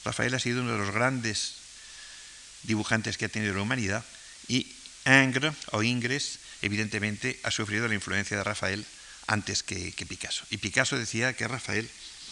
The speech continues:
era mucho mejor que Leonardo da Vinci. Dice,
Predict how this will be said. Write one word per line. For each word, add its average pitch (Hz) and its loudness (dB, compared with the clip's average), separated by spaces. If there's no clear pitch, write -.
era 120 2
mucho 127 2
mejor 117 2
que 110 -2
Leonardo 95 -2
da - -6
Vinci. - -10
Dice, 92 -10